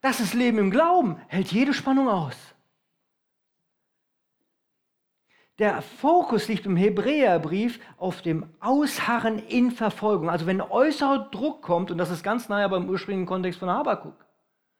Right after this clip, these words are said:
Aber dann kamen bei den Hebräern weitere Glaubenstests hinzu. Also die Verfolgung war nicht kurz,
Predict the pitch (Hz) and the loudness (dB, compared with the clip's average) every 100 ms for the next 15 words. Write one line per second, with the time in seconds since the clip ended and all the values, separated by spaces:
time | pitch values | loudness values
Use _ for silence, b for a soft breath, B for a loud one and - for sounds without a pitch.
0 | _ _ _ _ _ _ _ _ _ _ | _ _ _ _ _ _ _ _ _ _
1 | _ _ _ _ _ _ _ _ _ _ | _ _ _ _ _ _ _ _ _ _
2 | _ - 190 240 311 269 269 247 220 202 | _ -2 0 2 2 2 4 4 4 4
3 | 185 180 196 196 302 269 - - _ _ | 4 4 4 4 2 0 -6 -20 _ _
4 | _ _ _ _ 131 226 311 320 285 269 | _ _ _ _ -2 2 4 4 2 2
5 | 208 247 294 240 - - - 202 - - | 2 2 2 0 -4 -6 -4 -4 -6 -8
6 | 190 180 - 214 175 - - 202 190 202 | -4 -2 -2 0 0 -2 0 0 2 -2
7 | - 202 190 151 - 269 226 196 190 175 | 0 0 0 -2 -2 0 2 2 2 0
8 | - - 214 208 254 - - | -4 -4 4 4 4 0 -12